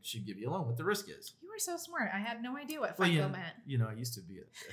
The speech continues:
Speaker 1: history. <laughs> You guys didn't know that. I'm sure you've heard that one before. So basically, you're getting this score, and it, and it's telling them if they should take the risk on you. That's part of that. And then the way it's gonna affect your, obviously your debt is,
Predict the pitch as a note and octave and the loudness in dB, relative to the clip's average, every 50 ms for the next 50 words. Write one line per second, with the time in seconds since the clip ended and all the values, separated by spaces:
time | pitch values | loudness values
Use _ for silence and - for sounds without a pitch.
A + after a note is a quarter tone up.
0 | - A2+ - - - F#3 E3 D3+ C#3 C3+ A#2+ C3+ C3+ A2+ A2+ A#2+ A#2+ A#2+ A#2 A2 | -4 -4 -2 -2 6 10 12 12 12 12 10 8 8 6 6 6 6 6 6 6
1 | G#2 G2+ G#2+ G#2 - - B2+ A2 - A#2 A2+ G#2+ G2+ G#2 G#2 G2+ - - A2 G2 | 4 2 0 -2 -4 -2 -2 -2 0 0 -2 -2 -2 -4 -6 -8 -6 -6 -6 -6
2 | - - - - - - - - - F#3+ E3 F3+ A#3 C4 - B3 F#3 F#3 F#3 F3+ | -8 -12 -16 -18 -18 2 8 10 10 12 12 12 10 10 8 6 4 4 4 6
3 | D#3+ A#2+ - - - _ C#3+ C3+ D#3+ A3 A3+ G3+ F3 D3+ - - - - F3+ E3+ | 4 2 0 -6 -6 _ 4 6 6 8 8 8 10 10 8 8 6 4 6 8
4 | D#3+ C#3+ C3+ B2+ C3 C3 - - C#3 C3+ B2+ B2 - - - - E3+ F3 F#3+ F#3 | 8 8 8 8 4 0 0 -2 -2 0 0 0 0 2 4 4 6 6 6 4
5 | F3 D3+ C3+ C3+ C3+ C3 C3 B2 A#2+ - - B2+ A#2 - B2+ B2+ - B2 A#2+ C3 | 4 2 2 0 0 0 0 0 0 0 -2 -2 2 4 4 4 2 0 -2 -2
6 | A#2+ A#2 A2+ G#2 G#2 G2+ - - - F#2 F#2+ G2+ G2 G#2 G2+ - - - - C#3 | -2 -2 -2 -4 -4 -4 -6 -8 -8 -14 -14 -10 -6 -4 -4 -6 -6 -4 0 2
7 | C3 A#2+ A2+ G#2+ F2+ G2 G2 G2+ - - - D3+ C#3+ C3+ B2+ A#2+ A#2+ - - _ | 4 4 4 4 2 -4 -6 -8 -8 -8 -4 -2 0 0 0 0 -2 -6 -12 _
8 | _ _ _ - D3+ F#3+ G#3 G#3 E3+ D#3 D#3+ E3+ F3 F3 E3 C#3+ B2+ A#2 - _ | _ _ _ 2 6 6 8 8 6 4 2 0 -2 -6 -10 -12 -14 -16 -20 _
9 | _ _ _ _ - - C#3+ C3 B2 A2+ C3 C3 - - C3+ B2 A#2 A#2+ - - | _ _ _ _ -8 -2 2 4 6 6 6 4 0 -2 0 0 0 0 0 -2
10 | B2 A2 G#2+ - - - G#2+ G2+ G#2 G#2 - - _ G2+ G#2 A2 G2 G#2+ G2+ - | -2 -2 -2 -4 -8 -8 -8 -8 -8 -10 -14 -12 _ 2 2 2 2 2 -2 -2
11 | G#2+ G2+ G2 F#2+ G2+ C#3+ D3+ D3+ A2 G#2 G2+ G2+ G2 G2 - - - | -2 -2 -6 -6 -4 -4 -4 -2 -2 -2 -4 -4 -6 -6 -8 -8 -10